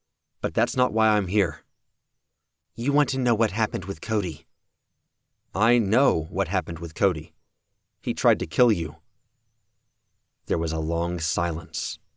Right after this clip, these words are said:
I can't die, Kraus. I've tried. Tried to end it.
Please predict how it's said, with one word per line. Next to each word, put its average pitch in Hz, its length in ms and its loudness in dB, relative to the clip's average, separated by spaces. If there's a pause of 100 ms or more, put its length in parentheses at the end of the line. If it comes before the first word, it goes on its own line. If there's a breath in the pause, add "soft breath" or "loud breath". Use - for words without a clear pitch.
(1300)
I 143 160 2
can't 123 480 -2
die, 90 460 -2 (100)
Kraus. 82 560 -2 (540)
I've 123 200 -2
tried. 101 540 0 (600)
Tried 135 360 2
to 123 160 -6
end 120 240 0
it. - 240 -8